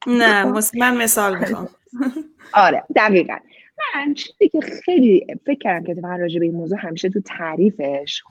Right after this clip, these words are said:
Speaker 2: خوبه که ما بدونیمش. بچه‌ها،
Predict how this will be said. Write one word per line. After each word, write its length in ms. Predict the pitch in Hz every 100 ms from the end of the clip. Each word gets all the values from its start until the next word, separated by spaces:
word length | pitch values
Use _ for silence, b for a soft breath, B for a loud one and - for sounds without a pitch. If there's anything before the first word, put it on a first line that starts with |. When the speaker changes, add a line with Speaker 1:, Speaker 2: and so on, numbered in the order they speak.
| -
Speaker 2:
خوبه 260 | 214 170
که 120 | 156 160
ما 140 | 156
بدونیمش. 760 | 156 147 151 160 185 165 170 - B B B B
بچه‌ها، 400 | 277 - 247 220